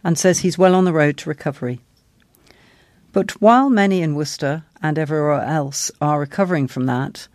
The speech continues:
and the other effects of the pandemic, some have enjoyed life-changing and affirming experiences. Like many others,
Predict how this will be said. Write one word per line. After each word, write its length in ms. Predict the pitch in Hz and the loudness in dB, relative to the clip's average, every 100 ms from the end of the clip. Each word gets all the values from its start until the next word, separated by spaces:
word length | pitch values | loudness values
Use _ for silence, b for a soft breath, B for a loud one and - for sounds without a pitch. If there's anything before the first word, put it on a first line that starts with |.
| b b - | b b -2
and 160 | 160 | 2
the 80 | 151 | 4
other 200 | 151 151 | 2 0
effects 460 | 139 - 170 - - | -2 0 0 -2 -10
of 60 | |
the 60 | 139 | -4
pandemic, 680 | 143 135 131 127 139 - _ _ b b b b b - | -2 0 0 -2 -4 -8 _ _ b b b b b -12
some 320 | - 285 262 | -2 4 6
have 140 | 185 165 | 4 2
enjoyed 420 | 160 170 165 165 | 0 2 0 2
life-changing 840 | 175 196 208 - 135 127 131 135 b b b | 0 0 -2 -2 -2 -2 -4 -6 b b b
and 140 | - 185 | -4 -4
affirming 520 | 175 226 233 170 127 | -2 2 4 4 2
experiences. 920 | 110 - - 135 123 - - 127 - - _ _ _ _ _ _ _ _ _ - | -2 -6 -4 -2 -4 -6 -6 -6 -6 -10 _ _ _ _ _ _ _ _ _ -2
Like 200 | 151 - | 0 2
many 260 | 165 170 | 2 4
others, 440 | 196 151 131 - | 4 2 0 -2